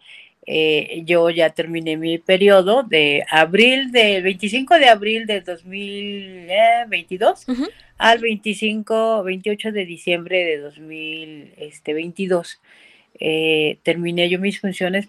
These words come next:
Speaker 1: por cuestiones de salud y laborales, ¿no? Pero el club, este, sigue.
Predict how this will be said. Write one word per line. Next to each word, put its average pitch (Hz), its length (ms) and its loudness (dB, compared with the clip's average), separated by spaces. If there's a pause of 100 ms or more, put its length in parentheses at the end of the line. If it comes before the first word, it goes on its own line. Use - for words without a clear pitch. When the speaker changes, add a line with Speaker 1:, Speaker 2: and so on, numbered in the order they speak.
Speaker 1:
por 170 280 0
cuestiones 180 680 -2
de 151 200 -2
salud 156 380 -4
y 170 80 0
laborales, 147 640 -4 (600)
¿no? 165 200 -2
Pero 160 240 6
el 156 140 2
club, 180 440 4 (540)
este, 156 480 -4
sigue. - 380 0